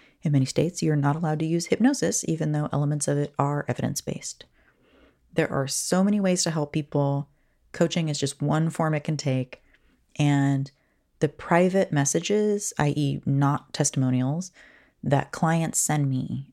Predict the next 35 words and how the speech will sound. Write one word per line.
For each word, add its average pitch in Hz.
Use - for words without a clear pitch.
about 135
how -
meaningful 151
it's -
been 139
for 165
them 180
are 147
what 143
keep -
me 151
doing 131
the 127
work 123
for -
now, 127
even 143
though 131
I 143
could 143
make 131
a -
hell 127
of 123
a 123
lot 127
more 170
going 147
the 139
corporate -
consulting 131
or 123
executive 147
coaching 123
routes, 123